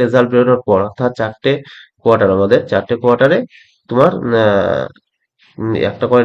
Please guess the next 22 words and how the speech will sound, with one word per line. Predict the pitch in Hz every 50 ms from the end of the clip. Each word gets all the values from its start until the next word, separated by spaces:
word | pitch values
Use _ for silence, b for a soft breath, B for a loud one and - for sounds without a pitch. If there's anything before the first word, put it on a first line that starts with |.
| 120
রেজাল্ট | 120 117 139 131 131 120
বেরোনোর | 123 127 127 131 131 127 - -
পর | - 120 123
পর | - - -
কিন্তু | 147 135 143 139
এগুলোকে | 131 135 139 147 156
আর | 135 123
একবার | 110 113 120
করে | 139 156 180 175
ফিল্টার | - 151 139 143 123 107
করে | 107 104 98 98
নিতে | 92 95 98
হবে। | 101 117 127
ওকে, | 170 196 190 - B B B B B B - 117 -
save | - 131 123 127 127
this | 131 120 - -
query, | 131 127 135 165 208 214 - _ _ _ _ - - _ _ _ _ _ _ _
সেভ | - 120 117 120 -
করলে | 135 135 139 160 160 -
এখানে | 123 - 127 127 127 123
লিখে | 123 117 123 117 131
দেবে, | 135 147